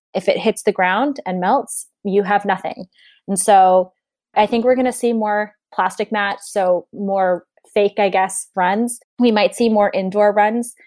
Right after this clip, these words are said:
I think that'd be a shame. I know that the other day, you and I were speaking ahead of this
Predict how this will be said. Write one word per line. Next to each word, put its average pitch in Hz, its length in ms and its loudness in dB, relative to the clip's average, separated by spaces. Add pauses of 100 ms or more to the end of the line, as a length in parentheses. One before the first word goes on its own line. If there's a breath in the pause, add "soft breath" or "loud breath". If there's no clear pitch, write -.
(120 soft breath)
I 196 100 -4
think 190 240 -10
that'd 196 180 0
be 196 120 0
a 180 40 0
shame. 185 480 -2 (240)
I 214 120 4
know 208 300 2
that 202 260 2 (220)
the 226 100 6
other 214 160 6
day, 202 420 2
you 208 140 2
and 190 100 0
I 185 80 -2
were 190 100 -2
speaking 190 640 -8
ahead 214 240 0
of 208 80 2
this 180 260 -2